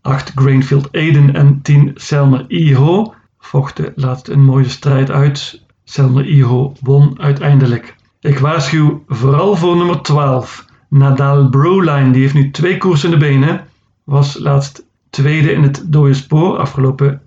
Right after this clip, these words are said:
zaterdag was dat. Heeft nu heel slecht gelood, maar mocht Very Kronos vast komen te zitten of galopperen of iets dergelijks, dan kan Nadal Broline zeker ook winnen. Hij is een outsider hier.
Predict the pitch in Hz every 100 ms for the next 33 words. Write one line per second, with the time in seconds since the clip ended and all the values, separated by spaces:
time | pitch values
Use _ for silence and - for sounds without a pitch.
0 | _ - 135 139 135 127 131 139 160 -
1 | - _ _ - 147 131 143 208 214 190
2 | 139 160 143 143 139 - - 143 135 139
3 | 190 - - _ _ _ - 131 147 143
4 | 143 156 147 139 135 - - _ _ _
5 | 139 143 - - 156 139 143 135 139 143
6 | - 139 - - - 143 139 151 139 131
7 | 139 - 139 151 139 - - 139 135 127
8 | 139 135 - - _ 147 139 139 143 139
9 | 143 143 143 135 135 139 135 131 - -
10 | 143 180 - 170 151 139 127 120 - _
11 | _ - 143 139 139 - - 139 - 139
12 | 127 117 110